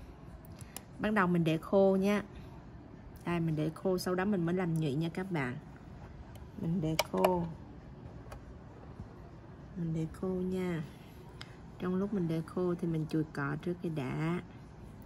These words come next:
Ừm.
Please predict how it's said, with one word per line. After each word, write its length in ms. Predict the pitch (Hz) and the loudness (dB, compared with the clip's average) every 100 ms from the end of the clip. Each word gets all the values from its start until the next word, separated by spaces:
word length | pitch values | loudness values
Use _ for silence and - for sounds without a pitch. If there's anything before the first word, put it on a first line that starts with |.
| - - - - - - - - - - - - - - - - | -14 -14 -14 -14 -16 -16 -16 -16 -16 -16 -16 -16 -16 -16 -14 -6
Ừm. 640 | 175 170 170 180 185 185 | -2 0 0 0 0 -2